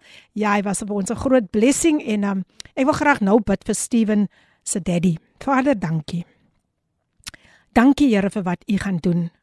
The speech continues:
Dankie dat U na Steven se hart kyk vandag en dat hy vanuit 'n rein hart uit na U toe kom, Here. En hy vra vandag vir die redding van sy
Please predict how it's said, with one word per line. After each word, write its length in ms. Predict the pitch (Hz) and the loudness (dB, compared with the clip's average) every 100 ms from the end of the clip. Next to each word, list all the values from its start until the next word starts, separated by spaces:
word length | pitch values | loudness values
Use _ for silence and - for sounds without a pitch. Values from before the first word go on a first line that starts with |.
| _ _ _ _ _ _ _ _ _ | _ _ _ _ _ _ _ _ _
Dankie 360 | 175 233 254 302 | 0 2 4 2
dat 180 | 262 | 2
U 100 | 320 240 | 2 2
na 100 | 226 | 2
Steven 320 | - 220 202 | 0 0 0
se 80 | 202 | -2
hart 300 | 151 180 - | -4 -6 -6
kyk 220 | - 214 | -8 -8
vandag 580 | - 180 165 175 - - _ _ _ _ _ _ _ | -6 -4 -4 -4 -8 -14 _ _ _ _ _ _ _
en 160 | - 214 - | -2 -2 -2
dat 140 | - 226 | -2 0
hy 80 | |
vanuit 360 | 233 262 240 - - | 0 0 0 -2 0
'n 80 | |
rein 320 | 196 185 277 285 | 2 2 2 2
hart 300 | 165 180 - | -2 -6 -6
uit 140 | 208 - | -8 -6
na 120 | 190 | -6
U 80 | 226 | -6
toe 160 | - 202 | -6 -8
kom, 200 | - 185 | -6 -4
Here. 320 | 165 160 175 - _ _ _ _ _ _ - | -4 -6 -8 -14 _ _ _ _ _ _ -4
En 120 | 220 | 2
hy 140 | 294 | 2
vra 300 | 330 339 277 | 2 0 0
vandag 480 | 254 226 180 170 - | 0 -2 -2 -4 -6
vir 100 | 220 | -6
die 140 | 196 | -4
redding 380 | 165 170 180 180 | -2 -2 -2 -4
van 180 | - 190 | -4 -6
sy 260 | 175 - | -4 -4